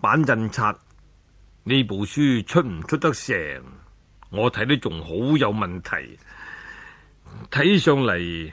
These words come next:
做成一件事要八方努力至得，而破壞一件事呢，只要一方拆台就夠啦。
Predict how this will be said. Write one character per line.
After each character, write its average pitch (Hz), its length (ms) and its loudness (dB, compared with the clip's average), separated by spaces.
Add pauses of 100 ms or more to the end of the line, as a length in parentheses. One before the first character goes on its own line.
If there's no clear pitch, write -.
(440)
做 143 240 6
成 123 140 -2
一 151 180 4
件 113 240 -2
事 104 420 -6
要 123 180 2 (120)
八 - 280 0
方 139 580 4
努 95 240 -2
力 90 180 -6
至 90 160 -14
得， 113 120 -4 (880)
而 120 180 0
破 147 300 0
壞 123 160 4
一 139 380 2
件 107 120 -2
事 107 320 -8
呢， 123 160 -4 (880)
只 226 200 4
要 226 100 8
一 180 40 4
方 202 520 8
拆 147 220 4
台 - 180 -10 (220)
就 98 120 -4
夠 98 320 -2
啦。 87 100 -8